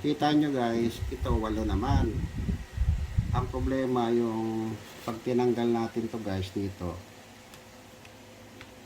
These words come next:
Ayan, oh, walang connectivity yung dalawa. Ayan, guys, oh. Hindi nakakabit. So, pagka kinabit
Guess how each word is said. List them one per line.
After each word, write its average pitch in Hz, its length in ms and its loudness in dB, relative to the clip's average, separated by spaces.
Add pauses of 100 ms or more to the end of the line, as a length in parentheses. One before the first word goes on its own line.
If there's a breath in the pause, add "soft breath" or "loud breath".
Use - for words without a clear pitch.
(1200)
Ayan, 107 240 -4
oh, 95 240 -4
walang 139 320 -2
connectivity 135 800 2
yung 127 160 8
dalawa. 104 480 0 (4000)
Ayan, 117 160 2
guys, 113 240 2
oh. 104 160 0 (480)
Hindi 127 240 4
nakakabit. 101 560 -2 (1200)
So, 71 400 -2 (720)
pagka - 400 0
kinabit 151 320 0